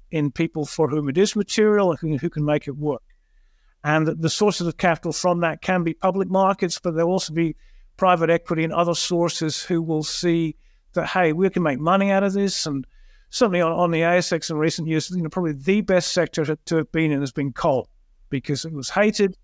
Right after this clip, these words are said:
and then everyone realized, "Hey, it's making just lots and lots of money." Um, and so I think that oil and gas globally will sort of tend to follow that paradigm. So I, I, I think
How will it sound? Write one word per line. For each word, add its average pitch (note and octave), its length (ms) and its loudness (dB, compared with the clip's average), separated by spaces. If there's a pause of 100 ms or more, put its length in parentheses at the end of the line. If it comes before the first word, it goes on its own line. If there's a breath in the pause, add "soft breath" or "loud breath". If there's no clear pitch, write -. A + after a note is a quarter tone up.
(420)
and C#3+ 100 -4
then D#3 120 2
everyone E3 220 2
realized, E3 400 2
"Hey, F3+ 180 2
it's C#3 120 -6
making E3 380 0
just D#3+ 240 -4
lots E3 260 0
and E3 80 -4
lots E3 220 -2
of D#3+ 60 -4
money." G3+ 340 2 (420)
Um, D#3 520 -2 (800 soft breath)
and E3 200 0
so D#3+ 240 4
I D#3+ 100 4
think F3 360 -2
that D#3+ 200 0
oil D#3+ 140 2
and D3+ 100 0
gas D3 220 0
globally D3+ 500 0
will C#3 160 -2
sort D3 200 -4
of - 120 -8
tend D#3 280 0
to C#3+ 60 -4
follow C#3+ 340 0
that C#3 220 -4
paradigm. C#3+ 640 -2 (720)
So F#3+ 240 0
I, G3 360 4
I, G3+ 220 2
I G#3+ 40 2
think G3 340 -4